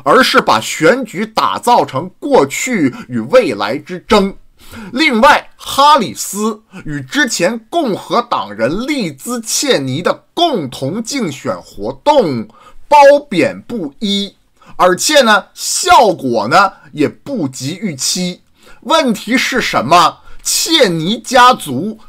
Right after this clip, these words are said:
在本来民主党支持者当中口碑非常的不好，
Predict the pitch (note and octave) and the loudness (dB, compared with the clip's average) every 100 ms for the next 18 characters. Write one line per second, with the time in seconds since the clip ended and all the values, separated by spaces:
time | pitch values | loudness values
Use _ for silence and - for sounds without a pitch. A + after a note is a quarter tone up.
0 | _ C4+ A3+ - F3+ C3+ A2+ A#2 C#3+ B3 | _ 0 0 0 2 2 2 2 2 2
1 | G#3+ F#3 C4 A3+ A3+ A#3+ D3+ G2+ A2 - | 0 0 -2 -4 -6 -2 -2 -2 -8 -8
2 | B3 A#3 - A#3 G3 B2+ - G3 G3 G3 | -6 -6 -6 -6 -6 -8 -2 0 0 0
3 | G3+ G3+ F#3+ - C3+ G2+ F#3+ F#3+ G3 - | 0 0 -6 -6 -6 -2 0 0 -2 -2
4 | B3+ C4 A#3 F#3+ A3+ B3+ F#3 - G2 B2+ | -2 -2 -4 -6 -6 -6 -10 -10 -12 -6
5 | A#3+ | -6